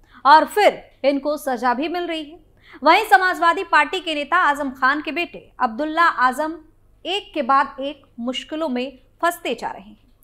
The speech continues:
जिसके बाद जेल में बंद आजम खान रोने और बिलखने पर मजबूर हो गया है। अब कहा यह जा रहा है कि अपने करीबियों पर कार्रवाई होता देख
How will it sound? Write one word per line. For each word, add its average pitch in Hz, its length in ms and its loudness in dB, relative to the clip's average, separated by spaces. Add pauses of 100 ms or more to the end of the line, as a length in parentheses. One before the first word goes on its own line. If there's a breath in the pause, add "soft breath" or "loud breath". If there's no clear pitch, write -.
(260 soft breath)
जिसके 311 300 -2
बाद 339 320 4 (220)
जेल 339 400 -2
में 277 180 -2
बंद 320 400 0 (120)
आजम 254 280 2
खान 262 420 -2 (260 soft breath)
रोने 370 440 2
और 302 380 2
बिलखने 277 540 -2
पर 285 260 -2
मजबूर 277 440 -4
हो 240 240 -6
गया 151 120 -12
है। - 240 -20 (500 loud breath)
अब 370 140 8
कहा 359 320 4
यह 392 220 0
जा 349 180 4
रहा 311 200 4
है 311 180 -2
कि 359 180 -6
अपने 320 320 -2
करीबियों 320 580 0
पर - 140 -10
कार्रवाई 311 720 2
होता 294 300 -2
देख 294 320 -6